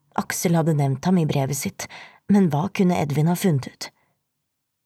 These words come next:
«Nyheter som fører til at jeg skal behandles som en fange?» spurte hun og ristet på hodet. «Jeg forstår ikke hva dette dreier seg om, Gerhard.» «Ikke spill uskyldig.» «Fortell meg hva jeg er anklaget for»,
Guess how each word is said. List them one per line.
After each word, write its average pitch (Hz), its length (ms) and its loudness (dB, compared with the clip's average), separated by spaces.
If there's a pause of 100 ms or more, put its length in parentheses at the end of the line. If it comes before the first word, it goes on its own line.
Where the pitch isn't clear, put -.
(920)
«Nyheter 165 640 0
som 190 240 2
fører 151 320 0
til 175 140 0
at - 100 -6
jeg 143 140 0
skal 170 180 -2
behandles 143 460 -2
som 185 100 2
en 180 80 0
fange?» 190 460 0 (440)
spurte 135 480 -2
hun 156 140 -2
og 170 100 2
ristet 143 300 -4
på 180 100 0
hodet. 185 280 -2 (1120)
«Jeg 208 120 0
forstår - 480 -6
ikke 226 160 -2
hva 180 140 0
dette 214 220 0
dreier 196 320 0
seg 147 200 0
om, 165 80 2
Gerhard.» 202 320 -6 (720)
«Ikke - 180 0
spill 147 480 -2
uskyldig.» 160 540 -2 (1600)
«Fortell 190 320 0
meg 185 160 2
hva 175 80 2
jeg 170 120 0
er 190 80 0
anklaget 143 440 -2
for», 175 220 -4